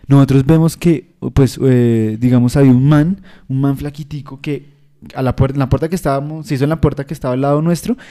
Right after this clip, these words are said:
y el man comenzó a forcejearla, ta, ta, ta, hasta que la abrió, trin.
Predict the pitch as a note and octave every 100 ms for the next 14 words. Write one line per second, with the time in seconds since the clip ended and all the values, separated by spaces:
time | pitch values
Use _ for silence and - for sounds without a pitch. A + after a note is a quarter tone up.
0 | - - D3 D#3+ D3 C#3 C3 B2+ D3 D#3
1 | B2 B2 C3 C3 E3+ A#2+ A2 - C#3+ -
2 | - C#3+ C#3 E3 - C#3 C#3 C3 C3 A2
3 | A#2+ E3+ A#2 _ _ _ - A#3 F#3+